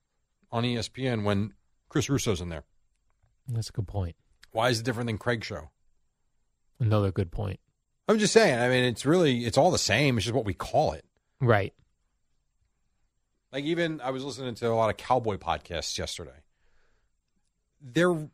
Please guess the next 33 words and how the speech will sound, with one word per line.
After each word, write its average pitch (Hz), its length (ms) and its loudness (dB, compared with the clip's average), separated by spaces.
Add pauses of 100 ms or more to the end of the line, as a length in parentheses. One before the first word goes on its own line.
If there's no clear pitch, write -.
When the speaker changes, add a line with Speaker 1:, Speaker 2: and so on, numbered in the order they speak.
Speaker 1:
they're, 190 160 6
like, 208 260 2
legit 156 560 -2
shows 131 840 -2 (920)
that 123 440 2 (520)
the, 110 360 -4
the, 117 140 -6
the 98 120 -10
Star 147 380 2
in 123 100 -2
Frisco, 120 460 0
which 90 220 -6
is 95 100 -12
their 95 380 0 (320)
facility 107 600 -4
that 90 160 -8 (180)
Jerry 92 280 -4
Jones 90 300 -6
built, 73 400 -8 (540)
where 101 160 -2
they 95 100 0
practice, 107 1040 0 (640)
where 113 200 2
all 113 80 4
the 107 80 -2
media 113 360 2
communications 107 680 2
are. 104 120 2
They've 139 140 -2
got 113 280 -4
beautiful 165 420 0
state-of-the-art 120 680 0
studios. 110 680 -6